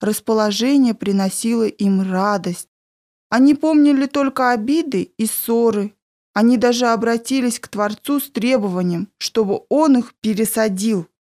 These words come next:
на что Творец ответил: «Если я пересажу вас, вы оба пострадаете. Каждый из вас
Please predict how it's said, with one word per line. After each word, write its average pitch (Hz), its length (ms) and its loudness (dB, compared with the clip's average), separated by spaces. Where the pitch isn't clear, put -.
на 202 160 -2
что 226 200 -2
Творец 214 500 -2
ответил: 226 800 -4
«Если 269 440 -2
я 247 320 2
пересажу 208 840 0
вас, 190 420 -4
вы 190 200 0
оба 202 360 2
пострадаете. 254 1160 0
Каждый 226 540 2
из 202 140 -4
вас 247 460 -2